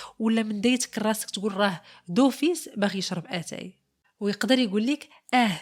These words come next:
بغيت نشرب كاس ديال أتاي"، وتنوض انت تصوب على وعدك وسعدك واحد البريريد،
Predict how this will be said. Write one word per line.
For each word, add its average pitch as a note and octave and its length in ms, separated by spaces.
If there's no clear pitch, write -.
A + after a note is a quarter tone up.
بغيت G#3+ 320
نشرب F#3 260
كاس F3+ 200
ديال E3+ 220
أتاي"، G#3+ 340
وتنوض F3 280
انت E3 120
تصوب E3+ 420
على E3+ 180
وعدك E3 300
وسعدك E3 340
واحد F3 180
البريريد، F3+ 680